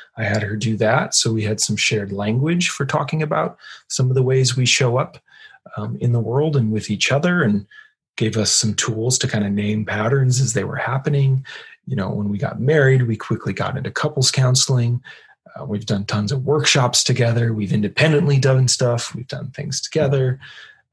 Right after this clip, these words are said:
Um, and that it's really, yeah, been this process of, um, weaving trust, weaving trust that I don't have to be perfect all the time. She doesn't have to be perfect all the time.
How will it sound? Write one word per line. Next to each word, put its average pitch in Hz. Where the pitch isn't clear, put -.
Um, 180
and 117
that 117
it's 113
really, 123
yeah, 135
been 117
this 113
process 113
of, 104
um, -
weaving 120
trust, -
weaving 127
trust 127
that 110
I 113
don't 117
have 120
to -
be 123
perfect 135
all 139
the 143
time. 185
She -
doesn't 120
have 117
to 120
be 110
perfect 117
all 101
the 104
time. -